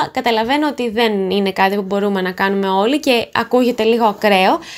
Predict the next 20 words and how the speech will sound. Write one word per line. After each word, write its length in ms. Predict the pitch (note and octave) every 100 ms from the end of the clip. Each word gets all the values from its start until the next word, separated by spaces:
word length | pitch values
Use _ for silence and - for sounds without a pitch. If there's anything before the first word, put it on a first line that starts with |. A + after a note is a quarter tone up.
| - -
αλλά, 340 | A#3+ B3 B3+ B3+ B3+ B3+ B3+ C4 C4 C#4
μ, 460 | F4+ G#4 G#4 G#4 G#4
το 120 | G4
κάνουμε. 560 | E4 C4+ C4 B3+ B3+ - _ - D4+
Εντάξει, 420 | A#3+ G3+ - -
τι 120 | D4
να 100 | A#3+
σας 140 | G#3 G3+
πω, 120 | G#3
ότι 160 | G#3+ A3+
δεν 120 | B3+
το 100 | A3+
κάνουμε 340 | C4+ D#4 C#4+
αφού 180 | C4 D#4
το 120 | D4
κάνουμε. 460 | C#4+ A3 G3+ F#3 F#3 -
<laughs> 380 | A3+ - C4 - _ _ _
Και 300 | F4 F#4 E4
το 160 | B3 A#3+
τρίτο 580 | B3+ B3+ A#3 G#3 D#4+